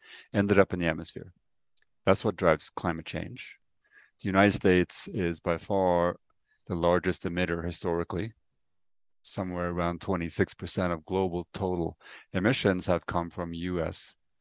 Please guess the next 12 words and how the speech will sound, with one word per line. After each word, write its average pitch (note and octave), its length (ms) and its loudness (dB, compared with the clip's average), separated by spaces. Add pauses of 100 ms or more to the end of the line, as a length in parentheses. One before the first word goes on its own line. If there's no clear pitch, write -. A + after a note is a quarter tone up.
(840)
uh, F2 160 -6 (100)
from F#2 220 -6
the F2 80 -6
territory E2+ 520 0
of D#2 120 -10
the, - 120 -10
of D#2 100 -8
the E2 60 -8
United D#2+ 200 -6
States. - 440 -6 (640)
And F#2+ 140 -2
so F2+ 420 2